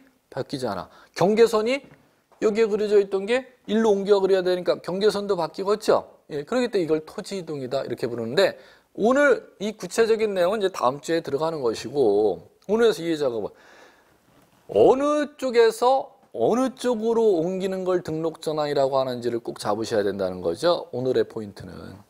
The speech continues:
예. 임야대장, 임야도에서 토지대장, 지적도로 등록 전환을 하는 것이지 토지대장, 지적도에 등록돼 있는 땅을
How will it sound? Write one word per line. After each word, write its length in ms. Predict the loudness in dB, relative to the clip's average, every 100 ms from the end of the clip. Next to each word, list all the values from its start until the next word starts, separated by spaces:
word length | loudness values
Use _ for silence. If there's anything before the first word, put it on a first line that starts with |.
| _ _ -12
예. 140 | -12 -12 -20 -20 -20 _ 0
임야대장, 880 | 4 4 6 4 4 4 2 0 -14 _ _
임야도에서 920 | -12 -4 -4 0 2 2 0 -4 -4 -6 _ _ -12
토지대장, 800 | -8 -4 2 2 4 2 2 -4 _ _ -16
지적도로 720 | -12 2 2 2 -2 -2 -2
등록 320 | -4 -8 -4
전환을 440 | -2 0 -2 -2 -4
하는 220 | -4 -2
것이지 680 | -2 -4 -4 0 0 0 -10 -20 -20 _
토지대장, 840 | -6 -4 0 2 4 6 4 2 -12 _ _ _ _
지적도에 680 | -12 2 2 2 4 4 4
등록돼 440 | -4 -6 -4 -4
있는 240 | -4 -6
땅을 500 | -4 -2 0 -2 -4